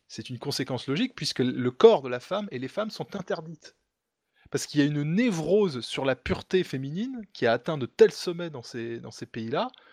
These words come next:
que, en fait, euh, le corps est inaccessible, le regard est inaccessible, le flirt est pratiquement interdit, alors, enfin, sauf des endroits où il y a de la prostitution, et cetera, bien évidemment, mais ils ont un rapport complètement névrotique et induit par l'islam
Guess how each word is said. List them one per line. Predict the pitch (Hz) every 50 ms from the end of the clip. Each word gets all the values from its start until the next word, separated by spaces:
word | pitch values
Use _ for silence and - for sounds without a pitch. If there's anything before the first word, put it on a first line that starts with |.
| - - - - - - _ _ _ _
que, | - 156 151
en | 143 123
fait, | - - 185 214 - - - -
euh, | 131 120 113 113 113 113 113 110 110 107 110 110 101 107 98 98 101 107 107 104 107 104 107 104 101 104 104 104 107
le | 117 127 120
corps | - - 190 180 165 139
est | 135 - -
inaccessible, | 127 120 117 113 - - 123 - - - - 180 196 175 165
le | 135
regard | 120 127 135 139 151 151 139
est | 131 117 -
inaccessible, | 135 123 117 113 - - 117 - - - 160 185 202 180 170 - - - - - - -
le | - - 123 120
flirt | - - - 165 165 156 - - 143
est | 120 117
pratiquement | - - - - - - 131 - 147 131 123
interdit, | 120 117 - 135 117 123 117 131 156 196 208 196
alors, | 147 123 113
enfin, | 110 - - 117
sauf | 117 - - - 160 165 156 135
des | 127 123 113
endroits | 120 120 120 113 127 135 139 135
où | 131 123
il | 117
y |
a | 117
de | -
la | -
prostitution, | - - - 113 - - - - 131 - - - 143 131
et |
cetera, | 120 120 131 131
bien | 127 117 120 113
évidemment, | 113 110 110 113 120 117 139 175 202 233 226 - - - - - - - - -
mais | - 139 147 139 - - 139 131 123 127
ils | 143 135 127 156
ont | 165
un | 165
rapport | 160 151 156 - - - -
complètement | - 294 277 - 240 - - 196 180
névrotique | 175 165 147 151 170 160 - - 175 170 - - -
et | 123
induit | 127 147 147 139 175 147
par | - 127 -
l'islam | 120 117 - - - 147 143 139 123